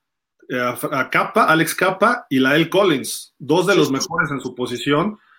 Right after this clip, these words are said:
Speaker 1: Obviamente Miami puede ponerle presión a Burrow, etcétera, y podemos contrarrestar un poco el juego aéreo de Cincinnati con Xavier Howard y con Byron Jones. Quizá los safeties puedan apoyar,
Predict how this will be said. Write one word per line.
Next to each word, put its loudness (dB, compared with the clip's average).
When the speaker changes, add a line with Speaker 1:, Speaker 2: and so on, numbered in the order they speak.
Speaker 1:
Obviamente 4
Miami 4
puede 0
ponerle 2
presión -2
a -2
Burrow, 4
etcétera, 0
y -4
podemos 0
contrarrestar -2
un -2
poco -4
el 0
juego 0
aéreo 2
de 0
Cincinnati -4
con -6
Xavier 2
Howard 4
y -8
con -10
Byron -2
Jones. -6
Quizá 0
los 2
safeties -2
puedan 0
apoyar, -6